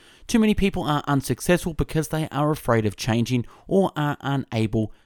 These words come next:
to change with the times. The reason they are unable to change is because they are afraid of being wrong. Sometimes to be right, we all need to be wrong. If you want to learn to ride a bicycle, we must go through being wrong for a while. Most people are unsuccessful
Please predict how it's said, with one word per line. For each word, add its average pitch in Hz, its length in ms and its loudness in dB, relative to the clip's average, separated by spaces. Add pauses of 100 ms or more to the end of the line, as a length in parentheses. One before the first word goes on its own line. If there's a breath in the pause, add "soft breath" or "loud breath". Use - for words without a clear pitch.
to 180 100 -4
change 110 480 2
with 107 140 -4
the 101 80 -6
times. 104 560 -2 (380 soft breath)
The 139 100 -2
reason 170 300 4
they 160 60 2
are 156 220 2
unable 143 360 0
to - 100 -12
change 139 400 -2
is 123 100 -10
because 147 300 -4
they 147 160 -2
are 147 60 0
afraid 147 420 -2
of 127 100 -6
being 117 240 0
wrong. 107 300 2 (320 soft breath)
Sometimes 151 540 2
to 131 80 -2
be 117 120 2
right, 135 320 2
we 135 180 0
all 139 180 6
need 135 180 4
to 113 80 0
be 107 100 4
wrong. 101 320 4 (300 soft breath)
If 131 100 -4
you 139 60 2
want 165 140 6
to 175 80 4
learn 170 140 8
to 151 140 2
ride 147 140 2
a 123 40 0
bicycle, 117 600 2 (220 soft breath)
we 123 100 0
must 131 260 2
go 131 160 6
through 135 280 0
being 104 320 0
wrong 147 300 2 (120)
for - 220 -2
a 101 60 0
while. 104 380 2 (380 soft breath)
Most 160 240 4
people 147 300 2
are 131 160 2
unsuccessful 139 840 0